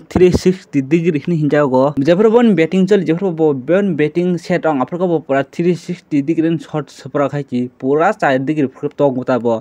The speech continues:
Haibon tau sujor dui bo Pakistan bai je India thungpro bo bon choli me khota phon bo tong me khota asuk kaham ke bon performance yang wai wai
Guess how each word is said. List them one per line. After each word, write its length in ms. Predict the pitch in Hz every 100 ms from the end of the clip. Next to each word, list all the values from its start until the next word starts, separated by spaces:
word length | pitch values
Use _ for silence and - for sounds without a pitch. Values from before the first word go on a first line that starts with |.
| -
Haibon 340 | 190 196 220
tau 160 | 180 175
sujor 340 | 180 185 170
dui 160 | 135 165
bo 140 | 156
Pakistan 580 | 139 156 170 175 170 170
bai 160 | 165 143
je 160 | 131
India 460 | 135 147 151 160 139
thungpro 420 | - 131 127 143
bo 140 | 131 123
bon 240 | 139 151
choli 340 | 139 160 147
me 120 | 143 143
khota 300 | 147 - 135
phon 200 | 165 135
bo 60 |
tong 300 | - 147 147
me 140 | 151 151
khota 300 | 151 131 127
asuk 160 | 139
kaham 240 | 131 131 131
ke 100 | 143
bon 220 | 151 147
performance 680 | 127 120 - 143 151 151
yang 200 | 139 131
wai 100 | 135
wai 160 | 131 143